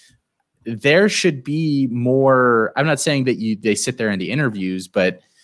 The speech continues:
there should be a little more input, a little more communication there. And I feel like Seattle is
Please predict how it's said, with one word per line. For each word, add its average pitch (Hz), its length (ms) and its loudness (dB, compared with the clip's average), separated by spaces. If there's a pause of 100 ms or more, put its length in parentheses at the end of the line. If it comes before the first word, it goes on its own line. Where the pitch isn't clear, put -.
(320)
there 185 100 2
should 180 220 2
be 131 240 2
a 104 80 6
little 123 520 4
more 110 640 2
input, 117 400 0
a - 20 0
little 113 180 0
more 104 160 0
communication 107 800 -4
there. 92 160 -2
And 92 100 -2
I 98 40 -4
feel 123 180 -4
like 107 240 -2
Seattle 113 440 0
is - 200 -8